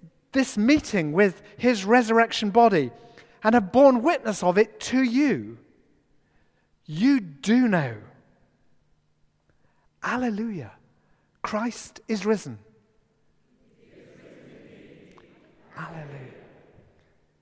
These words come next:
Because we've seen Christ's resurrection body, we know that death isn't the end.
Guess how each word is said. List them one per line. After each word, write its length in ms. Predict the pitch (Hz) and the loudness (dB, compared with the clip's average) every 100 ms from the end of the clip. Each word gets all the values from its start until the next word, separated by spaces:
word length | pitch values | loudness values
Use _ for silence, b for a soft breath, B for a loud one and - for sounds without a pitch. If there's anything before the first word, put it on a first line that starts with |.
| _ _ | _ _
Because 380 | 156 - 226 - | -12 -6 -6 -4
we've 160 | 208 | -8
seen 400 | - - 131 107 | -8 -10 -10 -10
Christ's 580 | - - 160 170 - - | -14 -8 -6 -6 -10 -8
resurrection 560 | 151 143 143 147 - 143 | -6 -4 -6 -8 -10 -10
body, 420 | 139 127 120 120 _ _ _ _ _ | -8 -8 -8 -12 _ _ _ _ _
we 120 | 147 | -8
know 380 | 143 147 180 220 | -6 -2 -2 -2
that 240 | 214 - - | -4 -8 -6
death 340 | 170 165 _ - | -8 -8 _ -12
isn't 300 | 151 165 147 | -10 -10 -10
the 120 | 135 | -8
end. 380 | 110 101 101 | -8 -12 -20